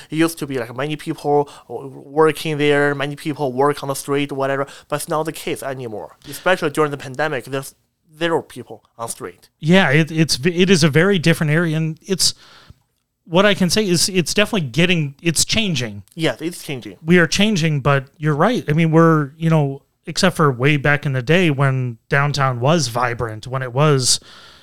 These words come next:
Speaker 2: you know, that's where everybody wanted to be, um, we're trying to build that again.
Speaker 1: Yes.
Speaker 2: And I
Speaker 1: Yes.
Speaker 2: think that's
Speaker 1: I can tell.
Speaker 2: But you're right. It is, it's not, we're not there, and that's not,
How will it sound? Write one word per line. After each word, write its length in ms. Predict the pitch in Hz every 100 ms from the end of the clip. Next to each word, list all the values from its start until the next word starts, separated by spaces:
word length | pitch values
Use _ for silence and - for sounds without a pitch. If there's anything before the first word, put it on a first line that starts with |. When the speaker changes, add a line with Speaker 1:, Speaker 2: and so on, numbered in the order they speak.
| _
Speaker 2:
you 80 | 135
know, 160 | 127 123
that's 240 | 143 -
where 120 | 131
everybody 420 | 147 156 135 135
wanted 360 | 120 139 143 120
to 60 | 113
be, 420 | 180 214 151 139 _ _ _ _
um, 480 | 139 139 135 131 127 - _ -
we're 120 | 190
trying 320 | - 240 220
to 60 | 151
build 340 | 180 262 247
that 300 | - 123 117
again. 420 | 104 110 95 92 -
Speaker 1:
Yes. 440 | 160 117 113 - -
Speaker 2:
And 100 | 160
I 40 | 160
Speaker 1:
Yes. 100 | -
Speaker 2:
think 180 | 165
that's 280 | 165 156 -
Speaker 1:
I 20 | 170
can 60 |
tell. 260 | 151 95 - _ _ -
Speaker 2:
But 140 | 190
you're 100 | 175
right. 320 | 190 262 151 - -
It 180 | 156 165
is, 380 | 160 151 - 185
it's 260 | 170 - 151
not, 340 | 156 165 -
we're 120 | 160
not 200 | 208 147
there, 340 | 156 190 175 165
and 160 | 139
that's 220 | 151 -
not, 480 | 151 147 139 127 -